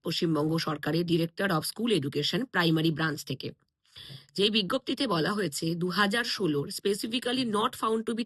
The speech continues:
tainted যে সমস্ত ক্যান্ডিডেটরা আছেন, যারা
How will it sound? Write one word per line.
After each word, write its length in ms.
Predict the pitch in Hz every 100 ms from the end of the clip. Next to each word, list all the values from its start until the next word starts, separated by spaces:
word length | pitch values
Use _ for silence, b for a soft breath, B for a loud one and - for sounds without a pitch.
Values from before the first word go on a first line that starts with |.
| -
tainted 400 | 202 226 180 160
যে 120 | 175
সমস্ত 320 | 170 226 233 220
ক্যান্ডিডেটরা 640 | 185 156 156 151 147 165
আছেন, 400 | - 202 247 175 - B B B B B B
যারা 400 | 160 196 220 147